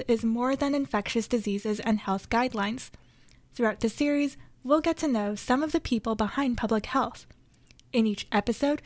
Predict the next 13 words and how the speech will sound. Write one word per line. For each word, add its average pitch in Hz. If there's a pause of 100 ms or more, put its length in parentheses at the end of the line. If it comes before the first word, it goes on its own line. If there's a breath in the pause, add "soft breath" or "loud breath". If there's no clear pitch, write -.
(260 loud breath)
we 254
invite 262
a 277
public 320
health -
professional 254
to -
share 269
their 294
career 233
journey 208
and 196
experiences. 208